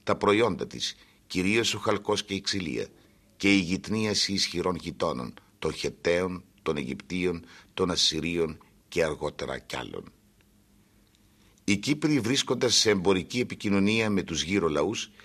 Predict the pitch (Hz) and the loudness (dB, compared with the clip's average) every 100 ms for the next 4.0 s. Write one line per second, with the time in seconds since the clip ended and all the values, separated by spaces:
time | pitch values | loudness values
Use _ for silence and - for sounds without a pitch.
0 | - - _ 110 110 92 107 139 131 101 | -20 -20 _ 4 6 6 4 4 2 0
1 | 95 95 90 117 120 - 123 120 117 104 | 2 0 0 4 4 2 0 2 2 0
2 | 101 101 - 107 110 107 101 101 107 107 | -6 -6 -4 0 0 0 -2 4 4 4
3 | 101 - 92 87 76 76 - 101 95 - | 0 4 4 4 -2 -6 -2 0 0 -2